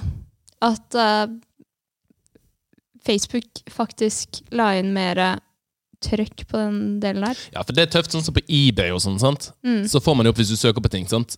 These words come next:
Speaker 2: Eh, så får du jo opp både nye og brukte varianter av det du, av det du søker på, da. Og det synes jeg jo definitivt, liksom, Facebook sitt brand og rykte ville gjort det godt med når de,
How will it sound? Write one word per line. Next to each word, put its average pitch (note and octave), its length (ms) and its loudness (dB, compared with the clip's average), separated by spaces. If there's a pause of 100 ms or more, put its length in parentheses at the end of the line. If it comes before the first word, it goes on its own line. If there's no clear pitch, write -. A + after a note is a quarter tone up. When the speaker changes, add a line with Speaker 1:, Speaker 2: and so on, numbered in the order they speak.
(100)
Speaker 2:
Eh, G2+ 300 0
så G#2+ 180 -2
får C3+ 180 4
du G2 60 4
jo G#2 120 2
opp - 160 -2
både G#2+ 440 2
nye F#2+ 280 0
og F#2+ 140 0
brukte F2+ 340 -4 (1200)
varianter F#2 600 0
av F2 160 -4
det F#2 100 0
du, E2+ 120 -2 (440)
av B2+ 140 2
det B2+ 120 4
du G#2+ 80 4
søker G#2 360 2
på, F2 80 -4
da. G#2 80 0 (320)
Og A#2+ 100 0
det B2+ 140 4
synes B2+ 160 0
jeg G#2 100 4
jo F2+ 60 -2
definitivt, F#2 480 -2
liksom, G2 380 -2 (840)
Facebook G#2+ 400 4
sitt F2+ 120 0
brand F2+ 540 0
og G2 140 2
rykte F2+ 400 -4 (540)
ville F#2 240 0 (360)
gjort C#3 240 2
det D3+ 140 0
godt - 300 0
med G#2+ 200 0
når B2 260 4
de, G2+ 120 4